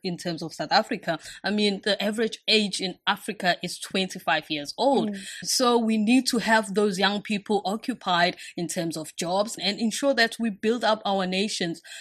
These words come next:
Speaker 1: so that we don't get what is happening in, uh, in, uh, West Africa, where we are seeing a lot of, uh, young people rising up and, uh, opening up a space for coups to take place because people are frustrated.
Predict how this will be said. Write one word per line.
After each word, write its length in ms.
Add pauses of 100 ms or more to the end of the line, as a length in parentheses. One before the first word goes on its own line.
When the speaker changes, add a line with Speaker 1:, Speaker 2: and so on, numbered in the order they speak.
(100)
Speaker 1:
so 200
that 120
we 120
don't 320
get 340 (220)
what 320
is 260
happening 540
in, 340
uh, 140 (260)
in, 320
uh, 160
West 340
Africa, 440
where 180
we 140
are 40
seeing 320
a 40
lot 240
of, 160 (100)
uh, 140 (440)
young 300
people 300
rising 480
up 380
and, 480
uh, 300 (380)
opening 440
up 260
a 160
space 420
for 280
coups 340
to 100
take 300
place 260
because 380
people 300
are 40
frustrated. 760